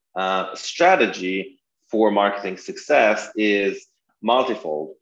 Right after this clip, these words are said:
Um, A, um, you may have competitors who, uh, seasonally would spend a lot more money than you,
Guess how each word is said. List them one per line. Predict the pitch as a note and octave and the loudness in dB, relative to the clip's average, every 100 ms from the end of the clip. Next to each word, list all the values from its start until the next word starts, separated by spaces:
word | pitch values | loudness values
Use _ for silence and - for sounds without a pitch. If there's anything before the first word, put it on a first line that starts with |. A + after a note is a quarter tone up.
| - _ _ | -20 _ _
Um, | F#2+ G2 - | -2 -2 2
A, | C3+ B2 A#2+ B2 - _ _ _ | 4 6 6 4 -2 _ _ _
um, | G2+ G2 G2+ G2 G2+ F#2 | -2 0 0 0 -4 -12
you | G#2+ G2 A#2 A2+ | -12 -2 2 2
may | G#2+ | 2
have | G2+ A2 A2 | 2 0 -2
competitors | - G#2+ B2 D3 - F#2+ F#2+ - - - | -4 2 4 4 0 -4 -6 -8 -20 -6
who, | A2+ G#2 G2+ G2 G2 _ - | -2 -2 -2 -4 -8 _ -4
uh, | G#2 - - | -2 -2 -2
seasonally | C3+ C#3 A#2+ G#2 F#2+ G2 G2 | 2 2 2 0 0 0 -2
would | F#2+ - | -4 -6
spend | - G#2 | -4 0
a | |
lot | G2+ G#2 | 2 0
more | G2+ | -2
money | G2 G#2 B2+ G2+ | -2 -2 -2 -4
than | F#2 F#2 | -10 -14
you, | F2+ F2+ | -14 -16